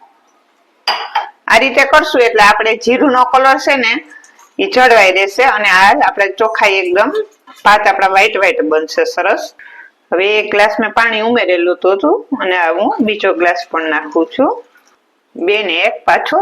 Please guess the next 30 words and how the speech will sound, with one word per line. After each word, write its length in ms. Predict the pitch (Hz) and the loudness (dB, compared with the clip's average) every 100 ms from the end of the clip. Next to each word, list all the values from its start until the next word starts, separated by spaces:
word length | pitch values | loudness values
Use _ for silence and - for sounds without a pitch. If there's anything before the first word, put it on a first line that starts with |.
| - | 2
અડધો 240 | 214 - 202 151 | 0 0 -2 0
ગ્લાસ 220 | 151 156 190 | -2 -2 -4
એટલે 200 | 185 190 226 - | -2 0 0 0
કુલ 180 | 220 311 381 370 - - _ _ _ _ - 190 | 0 2 0 -4 -14 -20 _ _ _ _ -4 -2
અઢી 260 | 208 302 302 | 2 2 4
ગ્લાસ 220 | 262 254 214 | 2 4 0
આપણે 180 | 202 196 | 0 0
પાણી 260 | 202 202 185 | 0 0 -2
આમાં 260 | 185 185 370 349 247 214 | 0 0 0 -2 -2 0
ઉમેરેલું 500 | 214 202 185 180 180 - | 2 4 4 2 -2 0
છે. 160 | 247 262 - - - - 208 | 0 0 -2 -12 -20 -8 -6
એક 80 | 196 | 2
વાટકો 360 | 202 196 190 214 269 - | 2 2 -2 -2 -2 0
ચોખા 360 | 185 - 180 165 | -2 0 0 2
હતા 240 | - 156 156 | 0 -2 -2
એટલે. 240 | 160 196 349 - _ _ _ _ _ _ _ _ 175 | 0 0 -2 -8 _ _ _ _ _ _ _ _ -2
હવે 100 | 185 | 0
આપણે 200 | 185 190 180 | 0 -2 -4
આને 160 | 196 269 359 | -4 -4 2
ચડવા 300 | 220 208 170 175 | 2 4 2 2
દેશું. 300 | 185 - 330 480 - _ - _ _ 202 | -2 0 -2 -4 -12 _ -20 _ _ -4
ને 80 | 185 | -2
હું 100 | 196 202 | 0 -2
અત્યારે 360 | 202 208 208 262 - | 0 2 2 2 0
થોડુંક 280 | - 208 330 - 233 | -2 -2 -2 -2 -2
નિમક 300 | 214 208 214 254 | -2 -2 -2 -2
ઉમેરું 340 | 277 208 202 - | 0 -2 -4 0
છું. 140 | 220 302 | 0 0
તમારે 300 | 226 226 190 185 | 0 0 0 -2
નિમક 240 | 214 208 | -2 -2